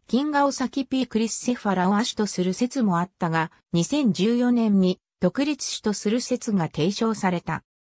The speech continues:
生息地の破壊や狩猟による影響が懸念されている。千九百七十七年に、霊長目単位で、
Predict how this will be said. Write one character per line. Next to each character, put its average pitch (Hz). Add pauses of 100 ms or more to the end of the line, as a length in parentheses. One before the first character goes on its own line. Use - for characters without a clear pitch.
(100)
生 262
息 -
地 220
の 180
破 170
壊 233
や 226
狩 185
猟 269
に 262
よ 254
る 220
影 226
響 240
が 208
懸 170
念 220
さ 226
れ 214
て 190
い 165
る。 143 (440)
千 339
九 285
百 208
七 185
十 233
七 165
年 175
に、 151 (280)
霊 262
長 285
目 254
単 220
位 185
で、 165